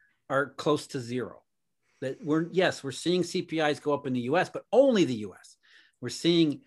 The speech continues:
economic growth around the, you know, the goods economy in the U S going completely insane, but the rest of the economic, economic system around the world is good, the, uh, almost opposite. Economies are really struggling. So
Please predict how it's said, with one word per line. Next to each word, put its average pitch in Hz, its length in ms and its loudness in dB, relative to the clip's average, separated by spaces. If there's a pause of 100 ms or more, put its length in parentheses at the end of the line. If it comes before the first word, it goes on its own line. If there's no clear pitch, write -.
(120)
economic 160 480 2
growth 156 300 0
around 151 220 0
the, 143 140 -2
you 147 100 -2
know, 139 100 0
the 123 140 -6
goods 151 260 2
economy 165 400 2
in 143 80 2
the 143 60 -2
U 151 160 0
S 143 80 -4
going 143 400 0
completely 147 460 -4
insane, 196 560 -2 (300)
but 180 120 0
the 190 80 2
rest 208 320 2
of 202 60 -2
the 175 100 6
economic, 143 500 0
economic 135 400 -4
system 135 260 -10
around 131 120 -6
the 127 80 -4
world 175 280 2
is 151 120 -2
good, 175 340 -4
the, 208 140 -4
uh, 190 100 -2 (100)
almost 208 380 -4
opposite. 190 520 -4 (500)
Economies 190 500 0
are 175 80 0
really 151 320 -4
struggling. 160 560 -2
So 131 320 -4